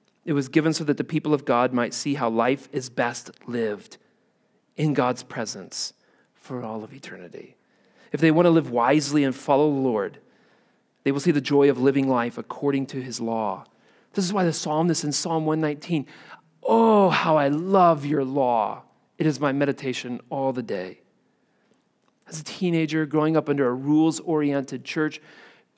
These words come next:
all silly, a lot of unbiblical laws.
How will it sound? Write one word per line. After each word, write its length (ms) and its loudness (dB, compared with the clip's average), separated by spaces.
all 160 4
silly, 640 2
a 80 -8
lot 220 2
of 180 0
unbiblical 560 2
laws. 340 2